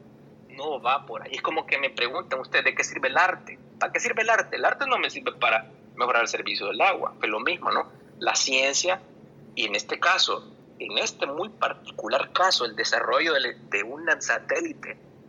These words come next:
no va a mejorar el servicio del agua potable, no va a reducir la corrupción política,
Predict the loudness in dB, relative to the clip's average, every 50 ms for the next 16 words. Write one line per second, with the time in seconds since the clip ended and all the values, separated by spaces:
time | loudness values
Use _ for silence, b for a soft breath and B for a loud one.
0 | -20 -20 -20 -20 -20 -20 -20 -20 -20 -20 -20 -20 -20 -20 B B B B -14 -6
1 | -2 0 2 2 2 2 2 4 4 4 2 0 -2 -6 -8 -8 -6 -4 -4 -4
2 | -6 -8 -14 -18 -18 -14 -8 -6 -2 0 0 0 0 -2 -8 -6 0 2 2 2
3 | 2 0 -2 -4 -4 -2 0 2 2 4 4 4 4 4 4 4 2 0 -6 -10
4 | -10 -12 -14 -14 -12 -10 -10 -10 -10 -14 -16 -12 -12 -12 -12 -12 -16 -16 -12 -8
5 | -8 -8 -8 -10 -14 -12 -10 -6 -6 -6 -6 -6 -8 -8 -6 -6 -6 -6